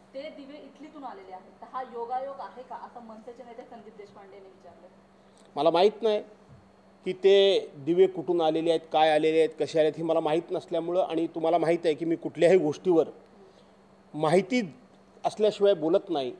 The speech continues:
Speaker 2: पण एका गोष्टीचं आपण सर्वांनी कौतुक केलं पाहिजे,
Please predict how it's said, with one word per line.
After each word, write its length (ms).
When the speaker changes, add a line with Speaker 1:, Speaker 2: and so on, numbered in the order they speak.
Speaker 2:
पण 140
एका 260
गोष्टीचं 420
आपण 200
सर्वांनी 500
कौतुक 600
केलं 160
पाहिजे, 380